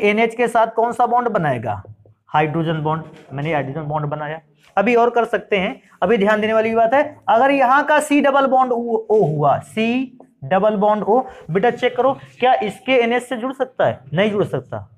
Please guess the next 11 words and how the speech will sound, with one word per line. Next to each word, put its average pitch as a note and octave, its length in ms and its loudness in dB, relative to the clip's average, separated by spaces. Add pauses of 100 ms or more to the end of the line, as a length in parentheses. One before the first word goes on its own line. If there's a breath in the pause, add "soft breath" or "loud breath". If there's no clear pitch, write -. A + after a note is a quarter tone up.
(160)
अल्टरनेट G3+ 500 2
चेन F#3 200 0
चाहिए। E3+ 260 0
तो C#4+ 100 0
अल्टरनेट G#3 500 2
चेन G#3 240 -2 (160)
पे D#4+ 160 -2 (280 soft breath)
यहाँ G3+ 320 0
पे A3+ 160 0
है A3+ 140 2 (220)
एन A#3 280 -2